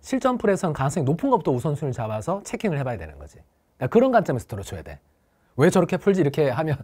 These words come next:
<laughs> 할 말이 없는 거야. 그럼 답은 이거야 이렇게 하고 끝내버릴 수는 없는 거잖아. 어. 지금 이제 이형 접합일 수도 있고 라즈비 동형 접합일 수도 있는데 이제 라즈비 동형 접합이라 이제 생각을 해볼게.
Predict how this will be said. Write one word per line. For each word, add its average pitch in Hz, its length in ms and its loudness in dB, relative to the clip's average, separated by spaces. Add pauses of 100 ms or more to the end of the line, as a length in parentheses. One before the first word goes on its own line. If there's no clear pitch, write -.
<laughs> - 140 -20
할 226 140 2
말이 214 160 4
없는 120 200 0
거야. 107 120 -6
그럼 202 120 -2
답은 247 220 4
이거야 208 220 6
이렇게 170 180 2
하고 156 100 -2
끝내버릴 208 360 -2
수는 147 160 -8
없는 95 120 -12
거잖아. 87 260 -14 (220)
어. - 60 -20 (2000)
지금 247 240 6
이제 233 100 6
이형 240 340 8
접합일 254 400 6
수도 226 140 -4
있고 202 380 6
라즈비 160 420 4
동형 175 340 2
접합일 175 300 -2
수도 156 160 -6
있는데 123 440 0
이제 117 120 -2
라즈비 151 380 2
동형 170 340 2
접합이라 147 400 -4
이제 104 220 -6
생각을 151 380 -4
해볼게. 110 360 -6